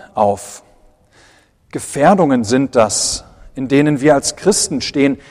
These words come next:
Es geht um Kräfte, die an uns zerren, die uns beeinflussen wollen, dass wir zurückfallen in unser altes Leben,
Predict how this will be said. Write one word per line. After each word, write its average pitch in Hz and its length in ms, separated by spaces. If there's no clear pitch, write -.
Es 160 160
geht 185 160
um 170 200
Kräfte, - 600
die 139 180
an 151 180
uns - 480
zerren, 156 580
die 143 100
uns 147 260
beeinflussen 135 920
wollen, 117 360
dass - 300
wir 139 340
zurückfallen 180 640
in 165 60
unser 156 340
altes 185 400
Leben, 135 460